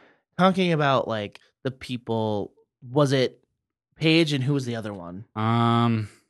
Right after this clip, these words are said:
Speaker 2: he talked about Daniel Bryan and then
Speaker 1: Yeah.
Speaker 2: Paige and
Speaker 1: Edge?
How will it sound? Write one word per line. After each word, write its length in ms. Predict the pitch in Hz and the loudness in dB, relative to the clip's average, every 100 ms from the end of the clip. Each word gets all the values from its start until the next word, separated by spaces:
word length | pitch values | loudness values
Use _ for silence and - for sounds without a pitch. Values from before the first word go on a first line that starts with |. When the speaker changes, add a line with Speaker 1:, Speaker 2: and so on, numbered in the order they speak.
| _ _ _ _ _ _ - | _ _ _ _ _ _ -2
Speaker 2:
he 320 | 117 120 - - | 0 0 -4 -8
talked 220 | 127 123 | -6 -2
about 160 | 113 98 | -4 -2
Daniel 280 | 113 135 | 0 0
Bryan 640 | 120 117 113 110 110 110 110 | 0 0 2 2 0 0 -2
and 140 | 98 98 | -2 0
then 100 | 139 | 2
Speaker 1:
Yeah. 320 | 120 110 98 95 _ _ _ _ _ _ | 0 -2 -6 -12 _ _ _ _ _ _
Speaker 2:
Paige 680 | 107 107 107 107 104 101 - - | -4 -2 0 0 -2 -6 -10 -10
and 540 | 98 95 92 90 85 - _ _ | -6 -6 -4 -6 -10 -14 _ _
Speaker 1:
Edge? 400 | 147 160 - - | 2 2 2 -4